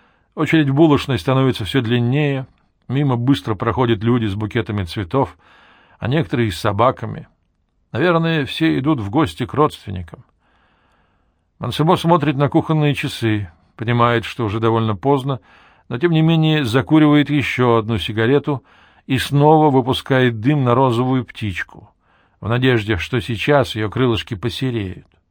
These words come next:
Мансебо ощущает силу и спокойную уверенность. Встреча с женой нисколько его не пугает.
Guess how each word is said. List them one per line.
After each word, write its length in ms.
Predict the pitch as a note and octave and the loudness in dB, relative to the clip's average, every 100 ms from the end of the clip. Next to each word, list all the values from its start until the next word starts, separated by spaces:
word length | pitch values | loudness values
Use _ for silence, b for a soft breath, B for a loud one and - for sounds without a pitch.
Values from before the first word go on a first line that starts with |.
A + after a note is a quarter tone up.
| _ _ _ _ _ _ _ _ _ _ _ _ | _ _ _ _ _ _ _ _ _ _ _ _
Мансебо 560 | - A2+ A2+ B2+ B2 C3 | -8 -4 -4 0 2 4
ощущает 680 | A#2+ A#2 - C3 B2+ A2+ G2 | 2 -2 -4 -2 -2 -2 -6
силу 600 | - C#3+ C3+ F#2+ - - _ _ _ _ _ - | -6 -4 -2 -4 -10 -20 _ _ _ _ _ -4
и 100 | C#3 | -4
спокойную 840 | - C3 - D3+ C#3+ C3 B2 A#2+ | 0 -2 2 2 2 2 -2 -2
уверенность. 960 | A2+ A#2 G#2 G2 F2+ F#2 - _ _ _ _ _ _ _ _ _ | -2 -2 0 -2 -4 -12 -20 _ _ _ _ _ _ _ _ _
Встреча 540 | - - D3 E3 - C3 | -16 -2 2 2 2 0
с 40 | |
женой 440 | G#2 D#3 E3 C#3+ | 0 2 2 2
нисколько 540 | B2+ B2 - D#3+ B2 C#3+ | -2 -4 2 2 2 0
его 220 | C#3+ D3 | 0 2
не 140 | C#3 | 0
пугает. 680 | B2 B2+ B2+ B2+ F#2 E2+ _ | -2 -2 0 0 0 -6 _